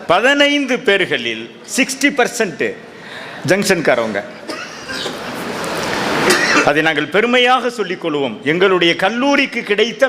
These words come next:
மிகப்பெரிய பெருமை என்ன தெரியுமா? மஹல்லாவாசிகளின் அங்கீகாரம். எல்லா ஊர்லயும் ஓதுற பிள்ளைங்க ஓதுவாங்க,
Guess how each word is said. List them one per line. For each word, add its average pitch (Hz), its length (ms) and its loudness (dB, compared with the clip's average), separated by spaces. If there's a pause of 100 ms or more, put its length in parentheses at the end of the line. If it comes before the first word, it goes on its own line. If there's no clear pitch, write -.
மிகப்பெரிய 233 500 4 (220)
பெருமை 302 340 6
என்ன 220 180 2
தெரியுமா? 170 360 2 (680)
மஹல்லாவாசிகளின் 190 800 2
அங்கீகாரம். 123 440 0 (1160)
எல்லா 196 160 6 (140)
ஊர்லயும் 247 400 4
ஓதுற 214 260 6
பிள்ளைங்க 190 260 2 (100)
ஓதுவாங்க, 165 440 2